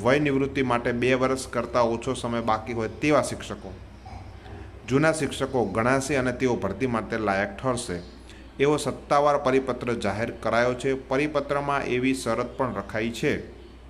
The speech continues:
કે જૂના શિક્ષક તરીકે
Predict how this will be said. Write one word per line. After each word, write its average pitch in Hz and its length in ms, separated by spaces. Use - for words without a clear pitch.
કે 156 160
જૂના 135 300
શિક્ષક 151 480
તરીકે 139 440